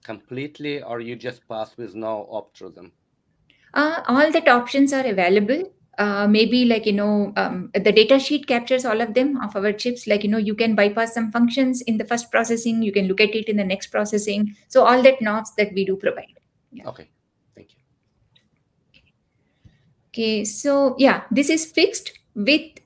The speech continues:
Speaker 2: uh, with the ability to do recirculation and with the ability to do more of the same operations within the blocks, right? That's the, uh,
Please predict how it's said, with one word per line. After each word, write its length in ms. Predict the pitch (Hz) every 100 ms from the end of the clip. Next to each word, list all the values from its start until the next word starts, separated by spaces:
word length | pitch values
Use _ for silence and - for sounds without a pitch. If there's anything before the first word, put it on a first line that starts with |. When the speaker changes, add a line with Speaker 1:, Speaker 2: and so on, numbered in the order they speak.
| _
Speaker 2:
uh, 440 | 226 214 208 196 185
with 160 | 226 220
the 180 | 262
ability 480 | 214 233 247 254 285
to 140 | 285 254
do 160 | 269
recirculation 800 | 254 247 262 254 254 254 254 349 - _
and 220 | 226 226
with 160 | 214 208
the 120 | 269
ability 420 | 214 240 247 277
to 120 | 269 254
do 180 | 247
more 320 | 240 208 247 254
of 160 | 254
the 80 | 226
same 240 | 220 208
operations 560 | 208 190 208 208 247 247
within 280 | 202 202 -
the 80 | 202
blocks, 440 | - - - -
right? 180 | - - _
That's 260 | 170 202 -
the, 420 | 220 196 190 214 -
uh, 140 | 180